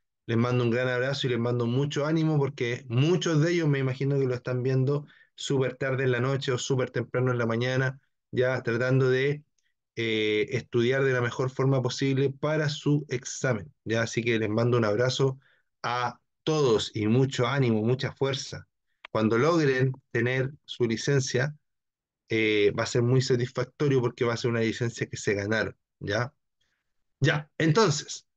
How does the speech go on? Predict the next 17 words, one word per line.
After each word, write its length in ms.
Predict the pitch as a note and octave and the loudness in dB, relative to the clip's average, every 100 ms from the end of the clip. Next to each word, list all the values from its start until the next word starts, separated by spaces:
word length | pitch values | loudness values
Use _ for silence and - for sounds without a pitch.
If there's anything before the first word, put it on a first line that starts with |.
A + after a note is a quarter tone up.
| _ _ _ _ _ _ _ _ _ _ - _ - | _ _ _ _ _ _ _ _ _ _ -20 _ -6
ya 320 | B2 C#3 D3 | 0 2 4
hablamos, 500 | C3 B2 C#3+ D#3+ D#3 | 2 4 4 4 2
¿cierto?, 500 | D#3+ D3+ D3+ F3 E3 - | 2 0 0 -2 -2 -2
de 400 | B2 C#3 C#3+ D3 | 2 2 2 -2
la 180 | B2 A#2 | -4 -2
distancia, 720 | A2+ - C#3+ C#3+ D3 D3 C3 | -2 -2 -2 0 0 0 -2
el 80 | |
campo 280 | C3 C3 B2+ | -2 -2 -2
de 60 | A#2 | -2
fuerza 260 | B2 - | -2 -2
imaginario, 840 | A2+ G2+ A#2 A#2+ C3 C3+ C3+ C3+ - | -4 -2 0 0 0 2 2 2 -2
etcétera. 480 | B2+ - - - - _ _ _ _ _ _ _ _ - | -10 -4 -4 -4 -18 _ _ _ _ _ _ _ _ 2
Después 560 | F#3+ D3+ F3+ A#3 A#3+ | 4 4 4 6 6
del 360 | G3 G#3+ A3+ - | 6 4 4 -2
adelantamiento, 880 | E3 F3 F3+ E3+ G#3+ B3 F#3+ D3+ - _ _ _ _ _ | 0 0 0 0 0 -2 -2 -4 -10 _ _ _ _ _
dice, 480 | - G#3 F3+ D3+ - _ _ _ | -4 -2 -2 -4 -12 _ _ _
uno, 420 | A#3+ B3+ D#3 F2+ | 2 4 4 0